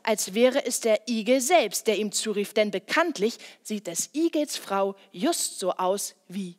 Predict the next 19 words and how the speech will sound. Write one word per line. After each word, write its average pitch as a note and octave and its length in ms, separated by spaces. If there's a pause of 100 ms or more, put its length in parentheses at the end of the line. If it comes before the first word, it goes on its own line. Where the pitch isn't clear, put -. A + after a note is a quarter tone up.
ihr A#3+ 160
Mann. B3+ 300 (1900)
Der - 180
Hase G#3 240
aber B3+ 140
meinte: A#3 460 (320)
„Nee, - 400 (300)
das - 280
geht G#3+ 240
nicht G#3 200
mit A3+ 180
rechten - 460
Dingen D#4 320
zu“, D#4+ 460 (420)
rief A3+ 220
er. D#3 180 (420)
„Nochmal B3+ 520
gelaufen, C#4+ 720 (140)
wiederum.“ D#4+ 680